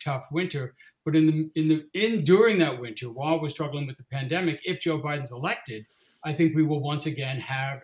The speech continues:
a government that's gonna be able to mount an effective response to covid, unlike this administration, which, as you saw over the weekend,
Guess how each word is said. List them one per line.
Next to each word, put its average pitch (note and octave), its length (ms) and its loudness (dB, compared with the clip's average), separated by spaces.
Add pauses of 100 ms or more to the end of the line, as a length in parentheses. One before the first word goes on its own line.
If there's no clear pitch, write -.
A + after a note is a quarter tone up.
a C3+ 120 -8
government C#3 580 -6
that's B2+ 160 -14
gonna C#3+ 140 -6
be C3 160 -8
able C3 180 -8
to B2 80 -12 (120)
mount C#3+ 380 -2 (460)
an D3+ 120 -2
effective D#3 760 -4 (280)
response - 760 -4
to B2+ 100 -12
covid, G#2+ 280 -12 (200)
unlike D3 400 -4 (160)
this E3 240 -2
administration, B2+ 640 -6
which, B2+ 160 -8
as B2+ 160 -8
you B2 60 -10
saw C3 240 -6
over A#2 120 -10
the B2 80 -12
weekend, C3 400 -6